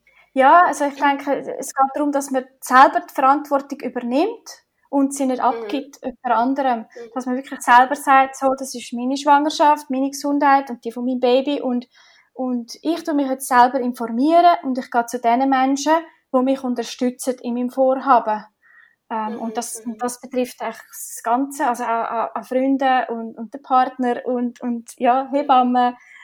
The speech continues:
Speaker 1: Ja,
Speaker 2: Mhm.
Speaker 1: einfach der, der sich Aufgaben fühlt und verstanden fühlt, weil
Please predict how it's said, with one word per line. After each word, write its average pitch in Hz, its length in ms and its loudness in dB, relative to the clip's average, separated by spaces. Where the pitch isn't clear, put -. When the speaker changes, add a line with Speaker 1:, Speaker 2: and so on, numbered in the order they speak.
Speaker 1:
Ja, 311 280 4
Speaker 2:
Mhm. 508 140 -2
Speaker 1:
einfach 285 220 -2
der, 277 120 0
der 311 180 4
sich - 160 -4
Aufgaben 302 400 0
fühlt 320 280 2
und 294 80 2
verstanden 285 640 4
fühlt, 254 560 -2
weil 233 380 0